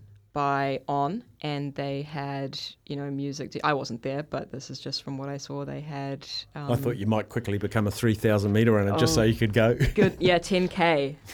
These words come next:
Speaker 1: so that I can go.
Speaker 2: <laughs>
Speaker 1: Sometimes you have to make sacrifices. Um, yeah, they had a big stage in the middle of the, of the track. I think Peking Duck was performing
Speaker 2: Oh, wow.
Speaker 1: there afterwards. Um,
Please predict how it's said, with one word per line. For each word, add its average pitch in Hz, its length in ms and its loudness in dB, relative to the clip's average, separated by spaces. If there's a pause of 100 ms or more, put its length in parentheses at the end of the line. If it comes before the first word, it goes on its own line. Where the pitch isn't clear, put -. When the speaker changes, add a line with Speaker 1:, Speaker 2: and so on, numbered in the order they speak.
Speaker 1:
so - 260 4
that 151 80 2
I 151 140 6
can 160 180 4
go. 147 380 4
Speaker 2:
<laughs> - 40 -14 (500)
Speaker 1:
Sometimes 170 380 0
you 160 60 0
have 156 80 -2
to - 60 -6
make 143 120 -4
sacrifices. 156 800 -2 (360)
Um, 175 460 6
yeah, 196 220 6
they 180 100 6
had 180 180 2
a 170 40 4
big 165 160 2
stage 156 540 4
in 165 160 2
the 160 60 2
middle 147 500 2
of 151 440 2
the, 139 720 2
of 156 160 2
the - 80 -6
track. 175 480 4
I 156 100 4
think - 280 0
Peking 175 320 0
Duck - 320 0
was 208 160 2
performing 196 520 0
Speaker 2:
Oh, 190 200 4
wow. 120 320 2
Speaker 1:
there 196 260 4
afterwards. 202 1120 2 (260)
Um, 156 680 2